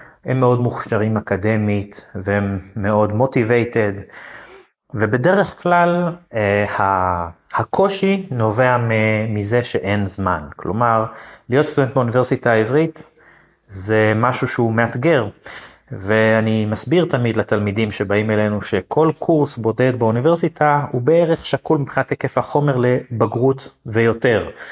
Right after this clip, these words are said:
ויש מטלות שבועיות להגיש, ועבודות, ובחנים, וכל מיני דברים, וצריך להשקיע בזה המון המון זמן. ואתם צריכים לזכור שתלמיד התיכון עושה את זה במקביל ללימודים בתיכון.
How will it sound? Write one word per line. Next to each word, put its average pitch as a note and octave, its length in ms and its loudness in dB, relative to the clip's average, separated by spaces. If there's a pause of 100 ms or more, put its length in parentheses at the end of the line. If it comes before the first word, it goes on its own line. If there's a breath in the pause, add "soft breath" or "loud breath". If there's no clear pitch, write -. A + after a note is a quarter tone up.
(580 loud breath)
ויש E3 540 0
מטלות C#3 400 0
שבועיות C3+ 500 2
להגיש, G2 420 -2
ועבודות, C3 760 2
ובחנים, B2+ 720 0
וכל D#3 220 0
מיני C#3+ 240 2
דברים, G#2 480 -2
וצריך - 320 -6
להשקיע D#3 440 0
בזה A2 340 -2 (200)
המון B2 380 0
המון G#2+ 280 -2
זמן. G2 300 -2 (640 soft breath)
ואתם F#2+ 220 -4
צריכים C#3+ 220 -2
לזכור C#3 420 2
שתלמיד C3 460 -2
התיכון D#3+ 480 0
עושה C#3 260 0
את C#3 60 0
זה C#3 80 2
במקביל D3 680 0 (120)
ללימודים A2 500 -2
בתיכון. G2+ 500 -6